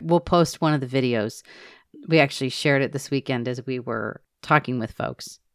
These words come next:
So out on swinger TikTok, a content creator whose name is at drunk, the letter N, love underscore L S. So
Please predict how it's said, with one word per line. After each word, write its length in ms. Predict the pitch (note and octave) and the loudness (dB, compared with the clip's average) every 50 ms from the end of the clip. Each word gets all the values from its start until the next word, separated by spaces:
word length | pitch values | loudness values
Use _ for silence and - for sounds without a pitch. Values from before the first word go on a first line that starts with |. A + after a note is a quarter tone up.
| _ _ | _ _
So 300 | _ - D3+ C#3 C3 B2+ - - _ _ _ _ | _ 0 2 2 2 2 -2 -10 _ _ _ _
out 120 | - D3+ | -2 -2
on 200 | C#3+ C#3+ C#3+ D3 | 0 0 -2 -4
swinger 300 | C#3+ - - D3+ C3+ B2 | -6 -6 -6 -6 -6 -6
TikTok, 600 | A#2+ - - - - - - - - - - - _ _ - - - _ _ _ _ - | -8 -8 -10 -12 -8 -8 -6 -6 -6 -8 -12 -20 _ _ -20 -20 -20 _ _ _ _ -2
a 520 | D#3 D3 C#3+ C#3+ C#3 C#3 C3+ C3+ C3+ C#3 _ _ _ | 0 2 4 4 2 2 2 0 -2 -6 _ _ _
content 400 | - - G#3 G3+ - F#3 D#3+ - | 0 2 2 4 4 2 0 0
creator 680 | - - - E3 D3 C#3 C3 B2 A#2 A#2 A#2 B2 C#3 _ _ _ _ _ _ _ _ _ - | -2 -2 0 2 4 4 4 2 2 2 0 0 -2 _ _ _ _ _ _ _ _ _ -18
whose 640 | - - E3+ D#3+ D3+ D3 D3 C#3+ C#3 - - - _ _ _ _ | -4 0 2 2 4 4 2 0 -2 -4 -14 -16 _ _ _ _
name 440 | E3+ F3 F3 F3 F3 F3 F3+ F3 E3 - | 2 4 6 6 8 6 6 4 2 0
is 500 | - C#3+ C#3 C3+ C3 B2+ C3 B2+ - - - _ _ _ | 0 0 0 2 2 0 0 -2 -6 -10 -12 _ _ _
at 480 | - C#3+ C3 B2+ C3 - - - - - _ _ _ _ _ - D#3+ | 2 4 6 6 6 4 2 -6 -14 -14 _ _ _ _ _ -12 -6
drunk, 640 | C#3+ - D#3 D3+ D3+ B2+ C3+ F3 G3 - - - - _ _ _ _ _ _ | 0 2 4 6 6 4 4 2 -2 -4 -10 -16 -18 _ _ _ _ _ _
the 100 | - C#3 | -2 0
letter 300 | C3 C#3+ D3+ D3+ D#3 D#3 - | 4 6 6 6 6 4 4
N, 460 | E3 D#3 C#3+ B2+ B2+ B2+ C3+ D3+ E3 - _ _ _ _ _ _ _ _ - | 4 2 4 4 2 2 2 2 2 0 _ _ _ _ _ _ _ _ 0
love 600 | D#3 D#3 D3 C#3 C3 B2 A#2 B2 C3 C#3+ C#3 - _ _ _ _ _ - | 2 4 4 4 4 4 4 2 2 -2 -10 -14 _ _ _ _ _ -2
underscore 560 | D#3 D3+ C#3+ D3 C#3 - - D3+ C#3+ C3 - | 0 2 2 2 0 0 0 2 2 2 2
L 160 | B2+ C3 B2 | 0 -2 -2
S. 360 | A2 - - - - - - _ _ | -4 -4 -6 -8 -12 -12 -12 _ _
So 320 | - - D3 C3+ B2+ B2+ | -2 2 2 2 2 0